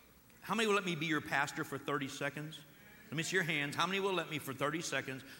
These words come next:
Okay, about thirty percent. Okay, that's what I was afraid of.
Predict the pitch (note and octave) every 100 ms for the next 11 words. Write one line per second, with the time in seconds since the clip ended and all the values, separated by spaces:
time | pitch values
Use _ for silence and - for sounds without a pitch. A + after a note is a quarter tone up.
0 | - B2+ C#3 C#3 C#3 - D3+ D3+ - -
1 | D3 A#2+ G2 A#2+ A2 E2+ A2 - B2+ B2
2 | A2+ - A#2 F#2+ E2